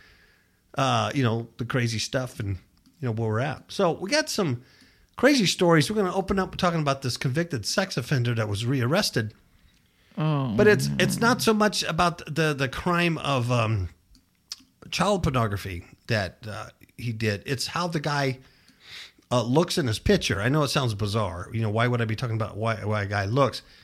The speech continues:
Speaker 1: But there's a reason he looks a certain way that Miss Kapow found out 'cause the article didn't address it. But, um, it's one of those things, uh, we'll try to explain it to you, 'cause when I first saw this, it was just absolutely amazing.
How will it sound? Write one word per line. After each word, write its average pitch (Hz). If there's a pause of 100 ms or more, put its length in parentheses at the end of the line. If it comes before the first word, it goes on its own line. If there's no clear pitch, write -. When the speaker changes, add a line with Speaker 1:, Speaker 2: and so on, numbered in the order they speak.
(160)
Speaker 1:
But 143
there's 156
a 156
reason 170
he 151
looks 143
a 123
certain 104
way 98 (680)
that 120
Miss 131
Kapow 127
found 101
out 95
'cause 110
the 131
article 113
didn't 101
address 104
it. 92 (1080)
But, 139
um, 123 (120)
it's 170
one 240
of 254
those 208
things, 175
uh, 143
we'll 151
try 165
to 151
explain 139
it 120
to 117
you, 98
'cause 113
when 120
I 110
first -
saw 151
this, 117
it 113
was 110
just 117
absolutely 120
amazing. 101